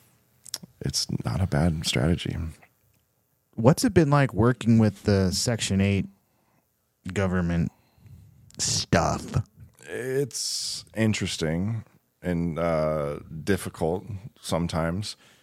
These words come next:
Speaker 1: You know, there's different housing authorities for each county. Um, we've purchased properties that, you know, one housing authority is, has whatever jurisdiction over that property, and they're a nightmare. But then another one in Birmingham is relatively easy to work with.
Speaker 2: Mm-hmm.
Speaker 1: Um, so you have to, like,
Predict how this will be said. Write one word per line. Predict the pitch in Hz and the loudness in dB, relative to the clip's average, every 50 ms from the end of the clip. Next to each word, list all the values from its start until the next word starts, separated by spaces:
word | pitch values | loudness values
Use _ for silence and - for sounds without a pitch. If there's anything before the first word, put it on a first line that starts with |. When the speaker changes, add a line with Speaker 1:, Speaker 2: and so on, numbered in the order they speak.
| _ - | _ -4
Speaker 1:
You | - 98 | 0 2
know, | |
there's | 98 101 95 - | 2 2 2 2
different | - 139 - - 92 82 | 0 2 2 0 -4 -2
housing | 85 95 95 101 101 98 98 92 | -2 -2 -2 0 0 -2 -2 -2
authorities | 87 - - 82 85 82 82 82 - | -4 -2 -2 -2 -2 -2 -4 -6 -6
for | - - 85 78 | -6 -8 -6 -6
each | 80 82 80 - - | -6 -8 -8 -10 -10
county. | - - 69 69 73 67 67 69 65 - _ _ _ _ _ _ _ - - | -6 -4 -4 -2 -2 -4 -6 -6 -8 -12 _ _ _ _ _ _ _ -8 -2
Um, | 76 78 78 76 76 76 73 73 73 71 71 71 - - - _ _ _ _ _ - - - - | 0 0 2 2 0 0 0 0 -2 -2 -2 -4 -8 -12 -16 _ _ _ _ _ -20 -20 -8 -2
we've | - 87 90 - - | 0 0 0 0 0
purchased | - 104 95 - 98 - - | 0 0 0 0 -4 -8 -4
properties | - - 87 87 - 87 87 85 82 76 | 0 0 0 0 0 -2 -2 -2 0 0
that, | 82 80 80 78 - _ _ - _ - - - - - - - - - - - - | 0 0 0 0 -2 _ _ -20 _ -20 -20 -20 -20 -20 -20 -20 -20 -20 -20 -18 -8
you | - 87 85 | -4 -2 0
know, | 80 76 76 76 76 76 71 - - - - _ | 0 0 0 -2 -2 -4 -8 -12 -16 -20 -20 _
one | - - 82 82 82 85 80 | -10 -4 0 0 0 0 0
housing | 78 78 80 82 78 76 80 78 | -2 -2 -2 -2 -2 -2 -4 -4
authority | - - - 78 78 76 78 78 | -4 -2 -2 -2 -2 0 -2 -2
is, | 78 78 71 69 - - | -2 -4 -4 -6 -8 -8
has | - 78 80 78 73 67 - - - | -6 -6 -4 -4 -6 -6 -10 -12 -10
whatever | 78 71 67 69 64 71 69 | -8 -6 -6 -4 -4 -6 -6
jurisdiction | 65 - - 78 78 - - - 76 73 - - 80 | -6 -4 -4 -4 -2 -2 -4 -4 -4 -4 -2 -2 -2
over | 76 71 71 | -2 -2 -2
that | - 73 69 - - | -2 -2 -2 -2 -2
property, | - 76 71 71 - 76 76 73 71 73 73 - _ _ _ _ _ _ _ - | 0 0 0 0 0 -2 -2 -2 -2 -4 -6 -8 _ _ _ _ _ _ _ -2
and | 82 82 80 78 78 78 76 76 76 71 65 | 0 0 2 2 0 0 0 -2 -2 -4 -4
they're | - 85 80 78 | -2 -2 0 0
a | |
nightmare. | 76 73 69 69 - - - 60 55 62 - - - | 0 -2 -4 -4 -4 -6 -6 -6 -6 -8 -10 -6 -4
But | 90 80 | -4 -2
then | - 87 82 | 0 0 0
another | 82 80 82 87 95 92 | 0 0 0 0 0 0
one | 85 82 80 | 0 -2 -2
in | 78 | -4
Birmingham | 73 - 80 78 73 73 71 73 76 73 73 73 73 71 73 - - | -4 -4 -4 -4 -4 -4 -6 -6 -4 -4 -4 -4 -4 -6 -8 -8 -8
is | - 73 73 67 - - - | -8 -8 -8 -8 -10 -10 -6
relatively | - 80 80 82 80 - 87 76 69 73 - - | -4 -2 -2 -2 -2 -4 -4 -4 -4 -6 -8 -6
easy | - 78 73 87 | -6 -6 -4 -2
to | 82 87 | -2 0
work | 85 92 95 - - | 0 0 0 0 -2
with. | 110 113 117 117 - - | -2 -2 -2 -2 -4 -4
Speaker 2:
Mm-hmm. | 110 107 98 104 101 98 98 104 _ _ - | -4 -4 -4 -4 -4 -6 -6 -10 _ _ -4
Speaker 1:
Um, | 87 92 92 90 87 85 82 | -2 0 0 0 -2 -2 -2
so | - - | 0 0
you | 123 | 0
have | 131 | 0
to, | - - | 0 -2
like, | - 120 110 80 | -2 -2 -2 -2